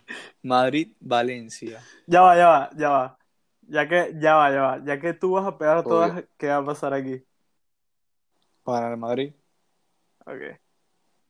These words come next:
Speaker 2: Yo me voy con también victoria al Madrid
Speaker 3: Yo también
Speaker 2: también.
Speaker 3: digo que va a ganar el Madrid.
Speaker 1: Victoria al Madrid. Ok, ya saben que va a ganar el Valencia. Gracias, gracias por cagarme en
Speaker 3: No
Speaker 1: la
Speaker 3: jodas.
Speaker 1: predicción.
Speaker 2: <laughs>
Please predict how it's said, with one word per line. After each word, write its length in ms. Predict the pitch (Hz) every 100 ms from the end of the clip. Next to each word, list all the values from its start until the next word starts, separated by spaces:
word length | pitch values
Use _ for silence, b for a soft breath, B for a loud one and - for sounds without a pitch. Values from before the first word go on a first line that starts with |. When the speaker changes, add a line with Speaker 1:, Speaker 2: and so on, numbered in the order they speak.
| _ _ _ _ _ _ _ _ -
Speaker 2:
Yo 160 | 147 147
me 180 | 147
voy 100 | 143 143
con 160 | 147
también 400 | 135 135 131 131 _ _ _ _ _ _ _ - - _ _ _
victoria 500 | - 143 135 131 127
al 60 | 135
Madrid 280 | 131 113 107
Speaker 3:
Yo 100 | 113
también 200 | 110 135
Speaker 2:
también. 20 |
Speaker 3:
digo 180 | 113 117
que 60 | 117
va 100 | 104
a 40 |
ganar 200 | 104 107
el 100 | 107
Madrid. 460 | 110 104 98 98 104 _
Speaker 1:
Victoria 340 | 131 120 131 139
al 40 |
Madrid. 260 | 139 127 113 _
Ok, 100 | - 135 120
ya 120 | 123
saben 320 | - 143 151
que 100 | 160
va 140 | 127 131
a 40 |
ganar 160 | 143 151
el 60 |
Valencia. 400 | 143 147 156 156
Gracias, 380 | 135 135 139 147
gracias 380 | 135 131 127 160
por 280 | 165 135 120
cagarme 440 | 120 120 123 139
en 60 | 135
Speaker 3:
No 100 | 110
Speaker 1:
la 40 | 107
Speaker 3:
jodas. 320 | 113 107 165
Speaker 1:
predicción. 720 | 170 170 180 170 - 175 -
Speaker 2:
<laughs> 60 | _